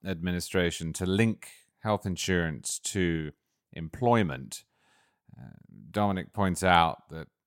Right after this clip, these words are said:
quote, "Excluding employer-provided health coverage from the income tax base contributes to all sorts of problems with U S healthcare."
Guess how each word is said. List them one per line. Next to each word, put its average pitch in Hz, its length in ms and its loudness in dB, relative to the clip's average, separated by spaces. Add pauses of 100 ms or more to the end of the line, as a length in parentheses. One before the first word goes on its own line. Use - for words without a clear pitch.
(240)
quote, 87 300 -2
"Excluding 110 500 2
employer-provided 92 960 4
health 120 320 2
coverage 98 340 2
from 95 140 -4
the 90 160 0
income 101 340 0
tax 87 320 -2
base 87 300 -2
contributes 87 540 -8
to - 100 -10
all 120 200 2
sorts 107 320 0
of 95 100 -8
problems 95 380 2
with 92 160 -2
U 92 160 4
S 90 220 2 (520)
healthcare." 90 440 -2